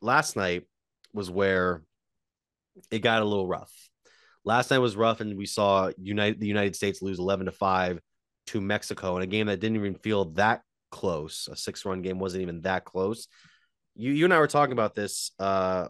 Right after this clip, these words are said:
off of the air. The batting for the United States can, can put some stuff together. It's really just some of the pitching right now, which kind of feels like a B and C squad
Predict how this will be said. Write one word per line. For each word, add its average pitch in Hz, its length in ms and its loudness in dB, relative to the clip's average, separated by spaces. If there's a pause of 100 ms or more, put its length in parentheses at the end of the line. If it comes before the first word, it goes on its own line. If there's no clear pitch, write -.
(140)
off 110 280 0
of 92 120 -10
the 87 480 -8
air. 95 400 -2
The 87 140 -4
batting 120 560 0 (140)
for 101 360 0
the 95 160 -10
United 101 320 -2
States 107 360 -4
can, 107 300 -8
can 107 200 -8
put 127 220 -6
some 120 160 -8
stuff 113 260 0
together. 101 480 2 (640)
It's - 180 -8
really 175 260 -2
just 131 220 -6
some 139 140 -2
of 110 40 -4
the 95 80 0
pitching 180 360 -4
right 95 160 0
now, 92 180 0
which 98 140 -4
kind 131 140 -2
of - 60 -8
feels 131 180 -2
like 110 80 -4
a 101 60 -2
B 113 260 -2
and 104 100 0
C 165 240 -6
squad 85 480 -2